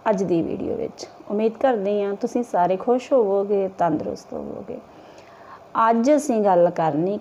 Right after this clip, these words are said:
ਕਿ ਕੁਝ ਘਰਾਂ ਵਿੱਚ ਇਹ ਚੀਜ਼ ਗਵਾਚ ਜਾਂਦੀ ਆ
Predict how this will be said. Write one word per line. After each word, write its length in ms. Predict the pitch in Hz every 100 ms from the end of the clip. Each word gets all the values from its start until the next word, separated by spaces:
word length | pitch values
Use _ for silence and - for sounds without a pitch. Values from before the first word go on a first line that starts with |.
| -
ਕਿ 240 | 269 285 277 - -
ਕੁਝ 360 | 294 320 285
ਘਰਾਂ 400 | 311 262 208 175
ਵਿੱਚ 320 | 185 196 - - - - - - 233
ਇਹ 280 | 240 262
ਚੀਜ਼ 440 | 262 - 220 220 233 254 - -
ਗਵਾਚ 480 | 202 190 175 180 196
ਜਾਂਦੀ 540 | 185 170 165 170
ਆ 80 | 143